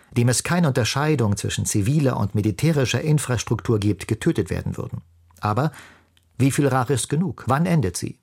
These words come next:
Bleibt es bei der Vernichtung der Hamas-Führung oder geht es noch weiter? Fragte Timaru Herald.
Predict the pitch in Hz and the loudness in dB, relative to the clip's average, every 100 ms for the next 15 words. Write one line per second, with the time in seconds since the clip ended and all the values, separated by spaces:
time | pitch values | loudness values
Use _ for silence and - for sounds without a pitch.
0 | _ - - - - - 123 190 - 110 | _ -20 -20 -20 -8 0 0 2 2 2
1 | - 110 110 - 110 120 - 110 107 104 | 2 0 0 2 0 0 0 0 0 0
2 | 104 107 - 123 135 160 147 147 143 143 | 0 0 -2 0 0 0 0 0 -2 -4
3 | 131 151 - 170 - - - _ _ _ | -2 -4 -2 -2 -4 -8 -12 _ _ _
4 | - 107 113 113 120 - 98 107 123 101 | -6 -2 -2 -2 -4 -2 0 2 2 0
5 | 92 - - - | -6 -8 -14 -18